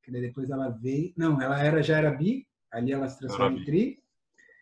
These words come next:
Speaker 1: E a Argentina era uma vez só. Então, tira alguns
Speaker 2: Sim.
Speaker 1: títulos aí. A gente tem aí o Brasil, então, no,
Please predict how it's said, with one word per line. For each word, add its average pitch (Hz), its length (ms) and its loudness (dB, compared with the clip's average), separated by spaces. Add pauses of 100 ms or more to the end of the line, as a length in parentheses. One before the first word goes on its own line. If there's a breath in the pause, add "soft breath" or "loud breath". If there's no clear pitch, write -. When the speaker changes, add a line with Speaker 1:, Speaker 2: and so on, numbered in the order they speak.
(480 soft breath)
Speaker 1:
E 175 600 4
a 175 80 8
Argentina 180 400 4
era 214 140 6
uma 220 140 6
vez 233 220 4
só. 151 340 -2 (160)
Então, 139 520 -6
tira 151 180 0
alguns 156 220 2
Speaker 2:
Sim. - 60 -10
Speaker 1:
títulos 165 320 2
aí. 135 160 4
A 113 40 4
gente 143 200 0
tem 175 140 4
aí 175 140 10
o 170 80 10
Brasil, 160 400 6
então, 180 180 2
no, 175 300 2